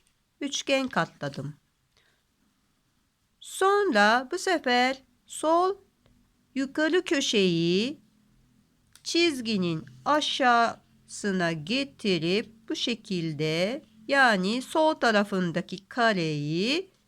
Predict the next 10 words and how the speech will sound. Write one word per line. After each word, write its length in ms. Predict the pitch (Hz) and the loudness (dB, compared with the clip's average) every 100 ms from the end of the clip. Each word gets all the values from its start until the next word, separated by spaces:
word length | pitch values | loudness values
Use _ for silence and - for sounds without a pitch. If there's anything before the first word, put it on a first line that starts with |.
| - | -8
üçgen 520 | 302 - - 277 262 | -6 -4 -2 -2 -2
katladım. 640 | 262 151 - 139 - 160 - _ _ _ _ _ _ - _ _ _ _ _ _ _ _ _ _ _ _ _ _ _ _ _ _ _ _ _ _ _ _ _ _ _ _ _ _ _ _ _ | -2 -4 -4 -10 -12 -14 -20 _ _ _ _ _ _ -16 _ _ _ _ _ _ _ _ _ _ _ _ _ _ _ _ _ _ _ _ _ _ _ _ _ _ _ _ _ _ _ _ _
Bunu 340 | 208 339 453 | -2 0 2
yaparken 1160 | 226 190 196 254 302 320 - 180 175 190 277 - _ _ _ _ _ _ _ _ _ _ | 4 4 4 6 6 4 0 2 2 2 0 -8 _ _ _ _ _ _ _ _ _ _
eğer 640 | 190 233 277 240 214 240 - _ _ _ _ _ _ _ _ _ | 0 4 4 6 6 4 -4 _ _ _ _ _ _ _ _ _
sizin 720 | - - - 202 190 254 277 - | -20 -14 -4 -4 -2 -2 -4 -2
eliniz 680 | 185 185 190 226 285 - | 2 2 2 2 -2 -2
daha 560 | 175 175 185 202 254 320 | 0 0 4 4 2 0
öbür 380 | 208 202 226 240 | -4 -4 -4 -4
tarafa 840 | 220 185 175 - 165 180 233 - | 0 0 0 0 2 2 2 -2